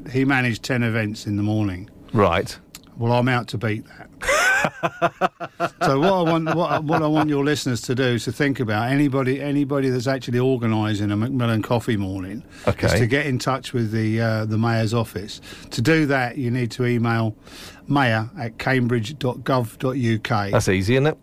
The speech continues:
Speaker 1: Yeah, and, um, also, um, my deputy, Jerry Bird, who will be mayor next year, is,
Speaker 2: Mm-hmm.
Speaker 1: is, um, giving me a hand on this one.
Speaker 2: Oh, my Lord.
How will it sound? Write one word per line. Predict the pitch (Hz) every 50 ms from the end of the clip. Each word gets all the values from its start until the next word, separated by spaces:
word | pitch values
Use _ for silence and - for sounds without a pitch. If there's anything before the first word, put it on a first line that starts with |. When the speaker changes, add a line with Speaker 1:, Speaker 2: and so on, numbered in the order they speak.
| - - -
Speaker 1:
Yeah, | - 123 113 110 104 104 107 113 120 - - - - - - -
and, | 123 120 120 120 117 113 117 113
um, | 127 123 123 123 120 117 120 123 120 - - - - - - - - - - - - - - - - - - - - - - - -
also, | 180 180 175 - - - 117 104 113 131 147 123 - - - - -
um, | 214 147 135 131 131 127 131 131 139 131 120
my | - - 170 139 143 139
deputy, | 120 180 185 165 151 147 - - 120 110
Jerry | 104 95 139 139 131 127
Bird, | 120 123 151 143 131 117 104 92
who | 95 98 110 117 113
will | 110 110
be | 101 110 110
mayor | 101 113 113 110 107 110
next | 110 113 113 - - -
year, | 113 107 107 107
is, | 107 107 139 107
Speaker 2:
Mm-hmm. | 123 165 202 127
Speaker 1:
is, | 113 104 104 104 117
um, | 113 110 113 110 110 104 107 107 110 120 - - 143 131 135 - 147
giving | 123 131 147 131 131
me | 135 131
a | 131
hand | 117 123 135 131 131 127 120
on | 113 104 101
this | 98 98 92 - -
one. | 107 104 107 - - - - - - -
Speaker 2:
Oh, | 139 139 143
my | 135 110 87 85
Lord. | 82 85 85 95 95 90 90 -